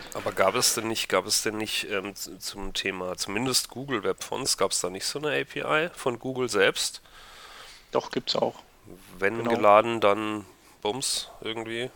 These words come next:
Speaker 2: Doch, doch, das machen die auf jeden Fall auch. Äh, ich glaub, die setzen eine, nee, oder war's Typekit? Ich weiß nicht.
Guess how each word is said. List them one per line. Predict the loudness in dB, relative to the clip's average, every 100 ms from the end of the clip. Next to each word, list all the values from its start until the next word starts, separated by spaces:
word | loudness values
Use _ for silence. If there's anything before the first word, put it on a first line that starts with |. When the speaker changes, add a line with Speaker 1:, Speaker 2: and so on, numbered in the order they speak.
| -18 _ _
Speaker 2:
Doch, | -6 -2
doch, | -4 -2
das | -6 -4
machen | -4 -2
die | -4
auf | -2 -4
jeden | -4
Fall | 0 2
auch. | 4 4 0 -10 -4
Äh, | 2 4 4 4 0
ich | -4
glaub, | -10 -6
die | 0
setzen | 2 2 -2 -4
eine, | -8 _ _ -8
nee, | 0 2
oder | 6 6
war's | 6 2 2
Typekit? | 2 2 -2 -8 -8 -2
Ich | 4
weiß | 4 2
nicht. | -8 -12